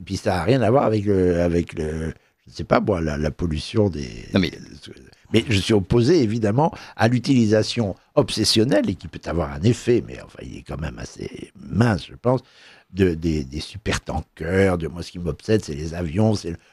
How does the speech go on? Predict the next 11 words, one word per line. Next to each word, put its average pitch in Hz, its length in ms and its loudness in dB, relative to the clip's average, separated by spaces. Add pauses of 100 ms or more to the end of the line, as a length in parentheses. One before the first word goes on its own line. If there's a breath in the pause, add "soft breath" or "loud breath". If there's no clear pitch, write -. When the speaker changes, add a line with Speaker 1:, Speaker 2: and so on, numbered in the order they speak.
Speaker 1:
le 92 140 2
transport, 107 520 0
c'est 110 120 0
la 87 120 2
bougeotte 101 400 2
universelle, 95 600 -2
Speaker 2:
Mmh. - 20 -6
Speaker 1:
ces 90 200 -8
animaux 92 320 -2
qu'on 80 220 -18
abat 85 340 -8